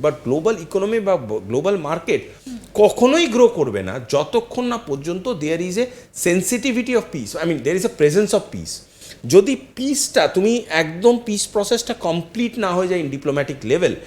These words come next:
কখনোই কেউ বিজনেসে ইনভেস্ট করবে না, গ্লোবাল ইকোনমি বাড়বে না। এবং তাই জন্যে বহু ছোট ছোট দেশ আজকে সাফার করছে due to economy। তার কারণটা হচ্ছে সেখানে ইন্টেলিজেন্স ফেলিয়ার হচ্ছে, তার জন্য ন্যাশনাল সিকিউরিটি ফেলিয়ার হচ্ছে,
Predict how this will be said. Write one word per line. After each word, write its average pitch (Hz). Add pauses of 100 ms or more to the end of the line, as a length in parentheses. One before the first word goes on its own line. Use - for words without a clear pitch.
(380)
কখনোই 269
কেউ 277
বিজনেসে 190
ইনভেস্ট 170
করবে 147
না, 208 (100)
গ্লোবাল 180
ইকোনমি 226
বাড়বে 92
না। 76 (380)
এবং 208
তাই 196
জন্যে 240
বহু 202
ছোট 233
ছোট 226
দেশ 180
আজকে 175
সাফার 208
করছে 151
due 180
to 226
economy। 156 (340)
তার 185
কারণটা 208
হচ্ছে 226
সেখানে 214
ইন্টেলিজেন্স 196
ফেলিয়ার 175
হচ্ছে, 117
তার 151
জন্য 208
ন্যাশনাল 190
সিকিউরিটি 208
ফেলিয়ার 180
হচ্ছে, 180